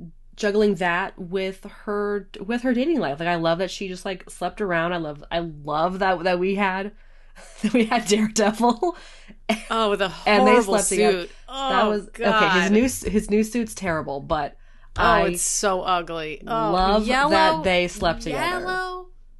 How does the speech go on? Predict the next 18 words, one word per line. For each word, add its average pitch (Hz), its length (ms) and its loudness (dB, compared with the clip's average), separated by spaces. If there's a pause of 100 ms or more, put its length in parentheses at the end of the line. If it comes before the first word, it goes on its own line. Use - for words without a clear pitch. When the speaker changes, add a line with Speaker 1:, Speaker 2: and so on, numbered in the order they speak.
(260)
Speaker 1:
I 208 140 2
Speaker 2:
I - 20 2
Speaker 1:
know. 180 320 0
Speaker 2:
know. - 60 -12
That 220 200 2
Speaker 1:
I 233 140 2
Speaker 2:
was 180 80 2
Speaker 1:
know. - 280 -6
Speaker 2:
so - 760 -6
iconic. 175 960 -8
<laughs> - 80 -12
Like 240 260 -4
Speaker 1:
That 208 160 2
was 226 240 2 (220)
literally 233 300 4
the 214 140 0 (140)
best 202 300 0
part 175 480 0